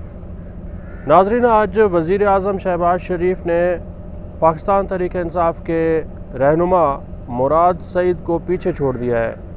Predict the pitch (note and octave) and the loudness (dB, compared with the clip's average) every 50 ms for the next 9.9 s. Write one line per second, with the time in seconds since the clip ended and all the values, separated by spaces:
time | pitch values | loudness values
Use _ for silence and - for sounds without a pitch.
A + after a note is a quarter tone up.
0 | - - - - - - - - B2 C3 C3+ C3+ E3 F3+ F3+ F#3+ F#3 F3+ E3+ F#3 | -12 -12 -12 -12 -14 -12 -10 -2 0 2 2 4 4 4 4 6 4 4 4 2
1 | G3 F#3+ F#3+ F3+ - F3+ E3 D#3 D#3 E3+ F3 E3+ E3+ F#3 E3+ F3 F3 F3 F#3 F3+ | 2 2 2 0 0 0 0 2 4 4 2 2 0 -2 -4 -4 -4 -2 -2 -2
2 | E3+ E3+ E3 D#3 E3 E3 D3+ F3 E3+ E3+ E3+ G3+ F#3 D#3 D#3+ D#3 D#3 D#3+ D#3 D#3 | -2 0 -2 -2 -2 -4 -2 -2 -4 -2 -2 -2 -2 0 2 2 2 2 0 -2
3 | D#3+ E3 E3 E3 D#3+ E3+ F3 F3+ F#3+ G#3 - - - - - - - - - D#3 | -2 -2 -2 -2 -2 -2 -2 -2 -4 -6 -10 -12 -12 -12 -12 -12 -14 -8 -2 2
4 | D3+ D#3 D#3+ E3 E3+ F3 - - E3+ F#3 G3+ F#3+ - D3+ C#3+ D#3+ D#3 E3 F3 F3+ | 2 4 4 4 2 0 -2 0 0 0 0 0 -2 -2 0 2 4 4 4 2
5 | F#3 F3+ E3+ E3 E3 F3+ G3+ G3 - D3 C3 C3 C#3+ D3 D#3 D#3+ E3+ F3+ F#3 E3+ | 2 2 2 2 2 2 0 -2 -6 -6 -4 -2 0 4 4 6 6 6 4 4
6 | - - - - F3+ F#3+ G#3+ G#3+ G3+ E3+ E3 D#3+ F3+ E3+ D#3+ D#3+ E3+ F3 F3 F3 | 0 -8 -4 0 2 2 2 2 0 -2 -2 -2 0 0 2 2 2 2 2 0
7 | E3 D3+ D#3 E3 E3+ F3 F3 D#3+ - F3+ E3 E3 F3+ F#3 E3+ D3 A#2 A2 - - | 0 0 0 0 0 0 0 0 0 -2 0 0 2 2 0 0 -4 -6 -10 -12
8 | - - - - - - A#2+ A#2+ D#3 G3 G#3+ G3+ E3+ G3 G3+ G3 - G#3 G3 E3+ | -14 -14 -14 -14 -12 -8 -2 2 4 6 6 6 6 4 4 4 4 2 0 0
9 | F3 F3 E3+ D#3 D3 D3 C3+ C3+ C3 B2+ A#2+ A2+ - B2+ A#2+ - - - | 0 0 2 2 2 2 2 2 4 4 2 2 2 -2 -4 -4 -6 -10